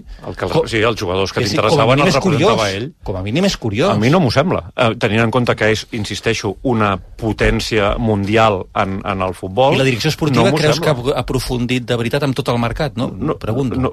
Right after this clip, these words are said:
Speaker 1: això no, vull dir, no, no, la veritat és que desconec la manera de treballar de l'actual direcció esportiva, tenint en compte que ha canviat fa quatre dies.
Speaker 2: Que són
Speaker 1: Eh,
Speaker 2: amics, que són amics, per
Speaker 1: sí,
Speaker 2: cert.
Speaker 1: correcte, sí, però que, que, que l'interès de Xavi per Cancelo és, és amb Mateu Alemany i Jordi. I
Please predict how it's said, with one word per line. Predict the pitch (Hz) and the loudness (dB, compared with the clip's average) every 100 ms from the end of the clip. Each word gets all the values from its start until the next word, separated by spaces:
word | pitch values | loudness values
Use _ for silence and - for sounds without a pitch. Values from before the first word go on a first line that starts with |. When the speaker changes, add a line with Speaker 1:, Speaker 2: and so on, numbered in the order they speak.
| 110 | -2
Speaker 1:
això | - - 117 | -2 -2 0
no, | 135 | 0
vull | 98 101 | -2 -4
dir, | 90 | -2
no, | 104 | -2
no, | 110 110 - | -2 -2 0
la | |
veritat | 104 101 120 | 0 2 0
és | |
que | - | 0
desconec | 127 110 110 - 107 107 113 - - | -4 -4 -4 -4 -2 -2 -2 -8 -8
la | 123 113 104 | 0 2 2
manera | 101 104 104 | 0 0 0
de | |
treballar | 101 104 98 101 | 2 0 2 2
de | 98 | 0
l'actual | 95 - 98 95 | -2 0 0 0
direcció | 95 92 98 | -2 -4 -8
esportiva, | - 95 90 95 92 | -8 -8 -4 -4 -2
tenint | 95 | -4
en | 95 | -4
compte | 90 95 | -4 -4
que | |
ha | 92 | -2
canviat | 95 95 95 | -2 -2 -4
fa | - 90 | -4 -6
quatre | 95 92 | -4 -4
dies. | 92 117 175 - - - - | -2 -4 -4 -10 -2 2 2
Speaker 2:
Que | |
són | 110 113 | 2 2
Speaker 1:
Eh, | 117 | 4
Speaker 2:
amics, | 104 98 - - - | 2 0 -6 -12 -8
que | - | -6
són | - 104 | -2 -2
amics, | 101 101 - | -2 -2 -6
per | - | -8
Speaker 1:
sí, | - | -4
Speaker 2:
cert. | 92 92 | -4 -4
Speaker 1:
correcte, | - 92 92 | -6 -6 -6
sí, | 95 | -8
però | 92 95 | -8 -8
que, | - | -10
que, | - - - 92 | -14 -10 -8 -6
que | - 90 90 | -2 -2 -2
l'interès | 95 95 92 95 | -2 -2 0 0
de | 107 104 | 0 0
Xavi | 101 110 98 101 | 0 -2 -2 -2
per | 98 - | -6 -4
Cancelo | 92 80 101 98 110 | -6 -4 -4 0 0
és, | 110 101 - | -2 -6 -8
és | 113 113 | -4 -2
amb | 107 98 | -2 -4
Mateu | 95 98 98 | -6 -4 -2
Alemany | 95 90 95 90 | -2 -2 -4 -2
i | |
Jordi. | 98 117 113 - - - _ _ - _ _ _ - - - | 0 0 -2 -10 -16 -20 _ _ -20 _ _ _ -18 -16 -12
I | 107 | -12